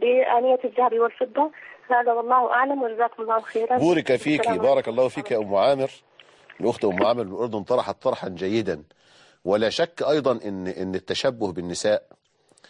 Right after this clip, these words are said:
Speaker 2: بي-، بي-، بي-، بيميل، يعني، يعني كثيرا ما تجد أن المتشبه من الرجال بالنساء عنده ميول أنثوية أو عنده جينات أو عنده، آه، بعض الأشياء التي تميل به، آه، حتى ربما يصل الإنسان إلى أن يكون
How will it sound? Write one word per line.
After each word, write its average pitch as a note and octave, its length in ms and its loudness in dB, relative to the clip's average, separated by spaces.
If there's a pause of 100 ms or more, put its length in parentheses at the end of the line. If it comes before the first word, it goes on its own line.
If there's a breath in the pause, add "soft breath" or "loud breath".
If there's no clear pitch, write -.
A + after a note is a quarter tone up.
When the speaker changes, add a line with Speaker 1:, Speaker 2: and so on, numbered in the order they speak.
(340 soft breath)
Speaker 2:
بي-، F2+ 320 0
بي-، F2+ 240 0
بي-، E2+ 260 -2
بيميل، A2+ 580 0
يعني، G#2+ 380 -2
يعني G2+ 220 -2
كثيرا A#2+ 440 0
ما G2+ 180 0
تجد G#2 360 -2
أن F2+ 180 -4
المتشبه F2+ 680 -4
من F2+ 140 -4
الرجال E2+ 420 0
بالنساء E2+ 540 -2 (840 soft breath)
عنده B2 320 0
ميول A#2+ 480 2
أنثوية G2 680 0
أو E2 140 0
عنده F#2+ 520 0
جينات G2 640 0
أو E2+ 160 -4
عنده، G2+ 440 -2 (420 soft breath)
آه، F2+ 500 2
بعض A2+ 260 0
الأشياء G2+ 320 -6
التي A#2 200 -4
تميل A#2 360 -2
به، A#2 300 -2 (340 soft breath)
آه، - 160 0
حتى - 340 -4
ربما C3+ 300 0
يصل D#3+ 220 -2
الإنسان D3 520 -2
إلى G2+ 240 -4
أن G#2+ 80 -2
يكون A#2 400 0